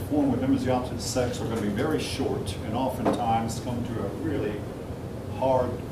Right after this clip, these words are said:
painful end, unless you know when to walk away or when to run. All right, now, if any of you <laughs> want to dispute that, the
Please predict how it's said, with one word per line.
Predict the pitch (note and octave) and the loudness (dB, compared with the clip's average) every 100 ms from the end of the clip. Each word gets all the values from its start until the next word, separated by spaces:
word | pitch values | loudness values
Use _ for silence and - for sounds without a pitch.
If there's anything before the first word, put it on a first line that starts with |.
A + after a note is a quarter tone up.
| - - | -8 -6
painful | - B2+ A#2+ - A2 G#2 F#2+ - | 0 2 2 -2 -2 -4 -4 0
end, | A#2+ - - - - - - - - - - - | 0 2 -2 -4 -6 -8 -6 -6 -6 -8 -8 -4
unless | G#2 A#2 - | -2 0 -2
you | G#2+ | -2
know | A2 A2 G#2 | 0 0 -2
when | A#2 G2+ | 0 0
to | G2 F#2+ - - - - - - - - - | 0 -2 -6 -6 -6 -8 -8 -8 -8 -6 2
walk | A#2+ A#2 A2+ | 4 4 2
away | G#2 A2 | 2 2
or | G#2+ | 2
when | G#2+ G#2+ | 0 0
to | G2+ | 0
run. | G2 F#2 - - - - - - - - - - - - | 0 0 -2 -6 -8 -8 -8 -8 -8 -8 -8 -8 -8 0
All | D3 | 4
right, | C#3 | 6
now, | B2 A#2 | 6 4
if | E3 | 4
any | G#3 | 6
of | G#3 - | 8 10
you | E3+ | 8
<laughs> | E3+ | 8
want | E3 | 6
to | D3+ | 6
dispute | D#3 D3 - F3+ F#3+ - | 4 2 0 0 0 4
that, | E3+ F3 C#3 | 4 4 4
the | C#3 | 2